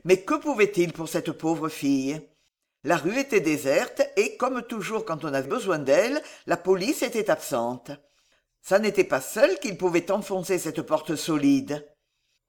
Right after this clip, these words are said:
Appeler au secours ? À quoi bon ? Il sortirait sans doute par cette porte une armée de laquais qui le bâtonneraient,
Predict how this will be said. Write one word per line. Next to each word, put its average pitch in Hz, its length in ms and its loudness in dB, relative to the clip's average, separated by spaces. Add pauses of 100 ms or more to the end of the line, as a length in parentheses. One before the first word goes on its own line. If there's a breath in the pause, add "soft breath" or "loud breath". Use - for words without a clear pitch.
(140)
Appeler 247 400 0
au 240 120 -2
secours ? 285 760 0 (200)
À 190 120 8
quoi 185 220 8
bon ? 147 340 -2 (340 soft breath)
Il 202 140 2
sortirait 277 480 2
sans 269 240 2
doute 226 260 -2
par 170 180 0
cette 180 260 -2
porte 254 400 6
une 180 120 0
armée 170 320 0
de 254 80 -2
laquais 196 480 4
qui 220 120 -8
le 165 100 0
bâtonneraient, 208 760 0